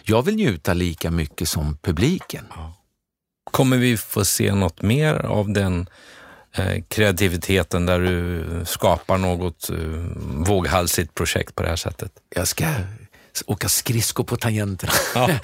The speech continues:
Speaker 1: <laughs> Nej, men vi ska göra en... Jag och Anders Berglund ska äntligen få mötas igen nu för en turné. Vi har inte turnerat på riktigt sedan tjugohundratre. Så nu i höst så gör vi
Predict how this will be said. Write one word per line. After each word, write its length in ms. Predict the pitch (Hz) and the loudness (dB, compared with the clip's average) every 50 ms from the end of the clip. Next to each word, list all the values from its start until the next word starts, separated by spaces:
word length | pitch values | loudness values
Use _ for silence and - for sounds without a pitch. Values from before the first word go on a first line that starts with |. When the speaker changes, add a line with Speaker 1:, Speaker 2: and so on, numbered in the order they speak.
| - | 0
Speaker 1:
<laughs> 160 | - 120 - | -2 -2 -2
Nej, 260 | - 131 147 151 156 151 | 0 2 2 2 2 2
men 160 | 156 160 143 | 2 0 0
vi 100 | 160 151 | 0 -2
ska 220 | - - - 160 | -2 -2 -2 0
göra 380 | 147 147 143 139 135 131 131 - | 0 2 2 2 2 2 0 0
en... 420 | - 120 120 110 104 104 101 92 - _ - - - - - _ _ - _ | -2 -2 -2 0 -2 -2 -4 -6 -10 _ -20 -20 -20 -20 -20 _ _ -8 _
Jag 180 | - 123 147 147 | 0 2 2 4
och 80 | 143 | 4
Anders 280 | 139 131 131 123 110 - | 2 2 2 0 0 0
Berglund 460 | - 131 123 110 107 110 113 110 101 | 2 2 4 4 4 2 2 0 0
ska 200 | - - 120 - - _ | 0 0 -2 -2 0 _
äntligen 380 | 127 117 101 92 - 107 98 - | 2 2 2 2 0 0 0 0
få 100 | 107 101 | 0 2
mötas 520 | 101 101 92 82 - - 98 90 - - | 2 2 2 0 -2 -2 -4 -2 0 0
igen 140 | 92 85 85 | 0 0 0
nu 100 | 85 76 | -2 -2
för 140 | - - 87 | -4 -4 -4
en 100 | 85 80 | -4 -2
turné. 320 | - - 98 92 82 82 | -2 -2 -2 0 0 0
Vi 160 | 85 110 101 | 0 0 0
har 180 | 95 95 127 180 | 2 2 2 2
inte 280 | 185 127 - 135 120 - - _ _ - | 2 0 0 -2 -2 -2 -6 _ _ -4
turnerat 480 | - 123 110 101 113 127 151 139 120 - | 0 2 2 2 2 2 2 0 -2 -2
på 100 | - 120 | -2 0
riktigt 360 | 113 107 - - - 92 - | 0 0 -2 -2 -4 -4 -2
sedan 140 | - 98 92 | -2 -2 -2
tjugohundratre. 920 | - - 104 92 87 85 87 85 87 87 82 - - - 127 101 85 78 - - - - - - - - - | 0 0 0 0 0 -2 -2 -2 -2 -4 -4 -4 -2 -2 0 0 -2 -4 -6 -12 -18 -18 -18 -18 -18 -14 -10
Så 160 | - - - | -4 0 2
nu 200 | 131 151 170 170 | 2 4 4 4
i 40 | 160 | 4
höst 580 | 117 120 139 123 101 - - - - - - - | 4 4 2 2 0 -2 -4 -6 -10 -10 -10 -8
så 180 | - - 113 104 | -2 0 0 2
gör 280 | 95 95 90 90 87 | 2 2 2 2 2
vi 300 | 80 85 87 85 90 - | 0 0 -2 -2 -4 -6